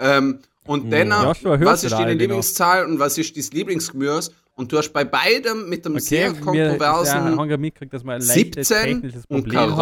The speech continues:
Speaker 1: Karotte geantwortet.
Speaker 3: Albert,
Speaker 1: Finde ich jetzt
Speaker 3: seine
Speaker 1: Skandal.
Speaker 3: Fresse ist gerade ein
Speaker 2: Vielleicht hat's
Speaker 3: bisschen
Speaker 2: jetzt einfach ein bisschen
Speaker 3: eingefroren.
Speaker 2: überfordert alles. Das kann
Speaker 3: Ähm,
Speaker 2: auch sein,
Speaker 3: in unserem
Speaker 2: oder?
Speaker 3: Skype-Bild.
Speaker 2: Hat, hat er schon mal sowas gehabt? Weiß nicht.
Speaker 3: Man, man muss ja ehrlich sagen, das eben, da, da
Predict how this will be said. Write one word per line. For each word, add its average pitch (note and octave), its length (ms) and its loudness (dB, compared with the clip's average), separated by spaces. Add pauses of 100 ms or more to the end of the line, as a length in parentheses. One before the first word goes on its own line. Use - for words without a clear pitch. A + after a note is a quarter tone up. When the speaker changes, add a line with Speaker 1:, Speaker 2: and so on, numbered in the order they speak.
(200)
Speaker 1:
Karotte G2+ 180 0
geantwortet. F2 320 -6
Speaker 3:
Albert, D3+ 380 2
Speaker 1:
Finde D3 180 -2
ich C#3 120 0
jetzt C3+ 100 2
Speaker 3:
seine C3 140 0
Speaker 1:
Skandal. G2+ 400 0
Speaker 3:
Fresse C#3+ 420 -2
ist C#3 220 -6
gerade C3 160 -2
ein - 20 -2
Speaker 2:
Vielleicht B2+ 220 0
hat's B2+ 180 4
Speaker 3:
bisschen A#2+ 160 2
Speaker 2:
jetzt E3 100 2
einfach A#2+ 400 0
ein - 60 -14
bisschen G#2 140 -2
Speaker 3:
eingefroren. A#2 180 4
Speaker 2:
überfordert B2+ 580 2
alles. A2+ 540 -2
Das - 80 -14
kann B2+ 220 -2
Speaker 3:
Ähm, B2 120 0
Speaker 2:
auch - 40 -2
sein, C3+ 160 -8
Speaker 3:
in A#2+ 80 2
unserem A#2+ 220 0
Speaker 2:
oder? D#3+ 40 -2
Speaker 3:
Skype-Bild. F3 440 0 (1200)
Speaker 2:
Hat, - 300 -4
hat C3+ 200 -2
er E3+ 40 4
schon D3+ 220 2
mal B2 100 2
sowas A#2 320 -2
gehabt? D3 420 -4 (120)
Weiß C3 240 -16
nicht. - 100 -20 (320)
Speaker 3:
Man, E3 220 2
man E3+ 120 2
muss G#3 200 4
ja F#3+ 80 4
ehrlich F3 280 2
sagen, D3+ 480 0
das - 300 -6 (2500)
eben, E3 200 4
da, D#3+ 100 8
da D3+ 140 -2